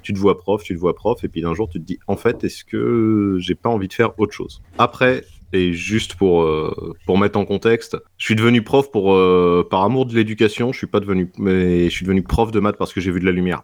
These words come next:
Et j'aurais été, il y a eu un moment où j'envisageais d'être P E, euh, il y a un moment où, euh, j'ai préparé le concours de C-, au bout de trois ans, je préparais déjà le concours de C P E, j'ai préparé le concours de chef d'établissement aussi.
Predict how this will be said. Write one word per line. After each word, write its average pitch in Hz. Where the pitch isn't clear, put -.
Et 92
j'aurais 107
été, 120
il 98
y 95
a 95
eu 98
un 101
moment 101
où 98
j'envisageais 90
d'être 87
P 98
E, 101
euh, 98
il 82
y 87
a 90
un 92
moment 92
où, 85
euh, -
j'ai 90
préparé 82
le 82
concours 90
de -
C-, 107
au 113
bout 107
de -
trois 113
ans, 113
je -
préparais 92
déjà 87
le 82
concours 90
de -
C -
P -
E, 113
j'ai 92
préparé 85
le -
concours 92
de -
chef 92
d'établissement 92
aussi. 104